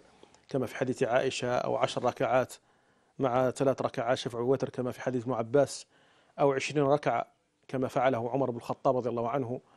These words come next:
أو، آه، أكثر من ذلك ستة وثلاثين ركعة مثل ما فعل عمر بن عبد العزيز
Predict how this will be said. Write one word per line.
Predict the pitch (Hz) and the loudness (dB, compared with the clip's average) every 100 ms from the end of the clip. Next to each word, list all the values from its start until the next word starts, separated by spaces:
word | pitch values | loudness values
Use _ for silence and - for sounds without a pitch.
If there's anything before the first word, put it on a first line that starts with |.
| _ _ _ _ | _ _ _ _
أو، | 156 170 160 160 | 4 6 8 6
آه، | 147 139 139 - | 6 4 2 -2
أكثر | - 156 | 0 2
من | 139 | 4
ذلك | 139 151 135 - - | 6 6 4 -4 -18
ستة | - 147 | -4 -2
وثلاثين | 135 135 127 143 | 2 2 2 0
ركعة | 139 - 120 123 - - | 0 0 0 0 -4 -12
مثل | 127 131 | -4 -2
ما | 127 | 0
فعل | 143 127 123 | 0 0 0
عمر | 127 127 | 0 -2
بن | 127 | -2
عبد | 117 | -4
العزيز | 120 123 139 110 - | -2 0 0 -2 -10